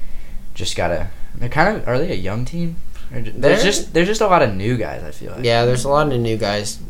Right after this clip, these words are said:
Speaker 2: Many, a bunch of them came over free agency after the All-Star break, so that's part of it. But, uh, Schroeder played great this year.
Speaker 1: Mm-hmm.
Speaker 2: They just need to find a better bench.
Speaker 1: Yeah.
Speaker 2: They need to bring in a bench.
Speaker 1: Bench would help.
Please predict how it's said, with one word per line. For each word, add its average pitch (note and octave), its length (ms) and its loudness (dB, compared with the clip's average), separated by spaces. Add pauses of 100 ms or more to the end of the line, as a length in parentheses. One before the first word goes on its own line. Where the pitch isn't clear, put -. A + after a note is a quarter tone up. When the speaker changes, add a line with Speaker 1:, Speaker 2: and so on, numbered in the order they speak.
(100)
Speaker 2:
Many, C3 520 -2 (180)
a C3+ 40 -4
bunch D#3+ 280 2
of F3 80 2
them C#3+ 80 -2
came D3 200 0
over C3+ 260 2
free B2+ 200 0
agency B2 480 2
after A2+ 260 2
the A2+ 100 0
All-Star A2 300 0
break, A2 200 -2
so A#2 100 -4
that's A2+ 160 -4
part A2+ 240 0
of G#2 120 -2
it. A2 160 -2 (400)
But, C3+ 260 4 (500)
uh, B2 400 2 (140)
Schroeder F3+ 320 4
played G#2+ 300 0
great F2+ 300 -4
this - 240 -6
year. G2 200 -6 (160)
Speaker 1:
Mm-hmm. F#2+ 240 -4 (300)
Speaker 2:
They C#3 160 4
just E3+ 180 2
need D3 160 2
to B2+ 80 -2
find G#2 360 0
a F2+ 60 -4
better F#2 220 -6
bench. - 400 -6 (380)
Speaker 1:
Yeah. G#2+ 220 0
Speaker 2:
They C3 60 2
need D3+ 180 2
to C3+ 80 0
bring A#2+ 240 0
in G#2 100 -2
a F#2+ 60 -4
bench. - 420 -4
Speaker 1:
Bench A2+ 240 0
would F2 100 -4
help. D#2+ 300 -6